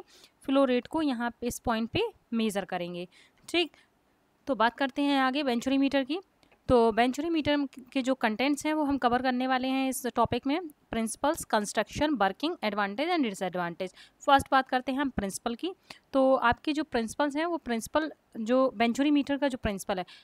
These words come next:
वो डिपेंड करता है बर्नौली इक्वेशन पे। बर्नौली इक्वेशन के हम already डिस्कस कर चुके हैं। बर्नौली इक्वेशन, बर्न-, बर्नौली इक्वेशन में भी हम क्या करते हैं? फ्लो रेट को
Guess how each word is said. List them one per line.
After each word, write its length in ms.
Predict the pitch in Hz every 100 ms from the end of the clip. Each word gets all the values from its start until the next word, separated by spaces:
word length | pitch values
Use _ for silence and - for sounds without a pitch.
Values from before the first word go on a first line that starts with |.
| _
वो 100 | 226
डिपेंड 360 | 269 233 262 294
करता 260 | 294 269 285
है 200 | 302 392 240
बर्नौली 400 | 233 226 226 269
इक्वेशन 520 | 240 - 196 180 190
पे। 200 | 180 175 - - -
बर्नौली 360 | 208 226 254 320
इक्वेशन 400 | 294 294 - 294
के 100 | 311
हम 140 | 302
already 400 | 233 220 233 277
डिस्कस 320 | 254 - 277
कर 120 | - 277
चुके 200 | 277 277
हैं। 80 |
बर्नौली 300 | 262 262 262
इक्वेशन, 360 | 277 - 262 294
बर्न-, 420 | 247 247 254 233
बर्नौली 440 | 233 214 233 233 269
इक्वेशन 320 | - 269 269
में 120 | 269
भी 60 | 269
हम 100 | 269
क्या 120 | 262
करते 280 | 247 247 262
हैं? 200 | 285 349 - - _ -
फ्लो 240 | 285 339
रेट 280 | 277 240 226
को 260 | - 339